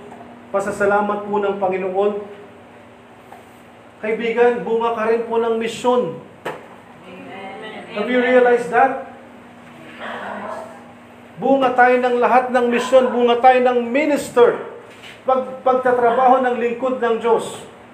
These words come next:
Speaker 1: Kahit saan tayo makarating, mga kaibigan,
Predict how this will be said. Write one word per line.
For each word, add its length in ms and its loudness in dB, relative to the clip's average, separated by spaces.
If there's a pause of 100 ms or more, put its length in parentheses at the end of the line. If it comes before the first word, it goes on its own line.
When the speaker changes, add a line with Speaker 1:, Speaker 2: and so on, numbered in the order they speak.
(480)
Speaker 1:
Kahit 220 0
saan 260 -2
tayo 320 2
makarating, 720 0
mga 140 2 (100)
kaibigan, 440 -4